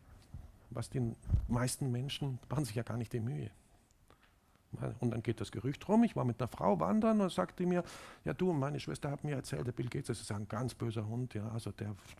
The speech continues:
der hat wirklich ganz, ganz schlimme Sachen vor." Dann habe ich gesagt, "Komm, lass uns doch das mal ganz genau angucken.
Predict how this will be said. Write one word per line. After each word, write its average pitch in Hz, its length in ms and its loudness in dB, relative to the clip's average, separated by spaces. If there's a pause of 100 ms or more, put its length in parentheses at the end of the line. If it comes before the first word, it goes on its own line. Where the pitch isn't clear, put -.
der 101 160 -2
hat 110 260 -2
wirklich 127 380 0
ganz, 113 240 -4
ganz 110 200 -4
schlimme 113 260 -2
Sachen 135 340 -4
vor." 143 300 -4 (360)
Dann 123 80 -4
habe 123 80 -2
ich - 60 -6
gesagt, - 180 -4
"Komm, 147 140 0
lass 135 180 0
uns 151 140 -4
doch 117 100 -6
das - 240 -6
mal 127 140 0
ganz 113 240 -6
genau 101 240 -4
angucken. 95 460 -12